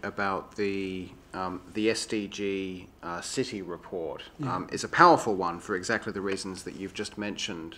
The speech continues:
Speaker 1: Um, and, and as I was listening to you share the results of your, um, your business sustainability index and looking at the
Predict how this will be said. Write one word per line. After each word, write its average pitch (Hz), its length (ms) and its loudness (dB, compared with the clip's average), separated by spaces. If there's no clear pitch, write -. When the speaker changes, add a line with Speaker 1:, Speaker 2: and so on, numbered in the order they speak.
Speaker 1:
Um, 92 420 -2
and, 113 260 2
and 113 120 0
as 113 100 0
I 113 100 4
was 110 380 2
listening 120 560 2
to - 160 -2
you 101 300 0
share 104 720 2
the 107 100 -2
results 101 760 0
of 95 340 0
your, 92 540 2
um, 92 600 0
your 104 160 2
business 107 380 -2
sustainability 101 920 -4
index 113 500 2
and 98 140 -4
looking 104 320 -2
at - 260 -6
the 92 260 0